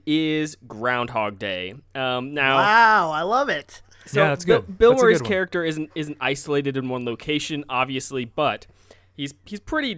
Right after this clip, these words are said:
Speaker 1: darn isolated within one day, and he's doomed to repeat it over and over. And so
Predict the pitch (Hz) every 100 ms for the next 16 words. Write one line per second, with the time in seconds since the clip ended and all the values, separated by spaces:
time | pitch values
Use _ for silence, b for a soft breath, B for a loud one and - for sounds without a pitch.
0 | - 175 175 165 151 151 160 151 139 127
1 | 120 113 131 135 135 127 127 131 127 135
2 | 139 139 135 107 107 117 127 127 110 127
3 | 127 120 117 113 120 110 110 107 107 104
4 | 107 120 127 131 113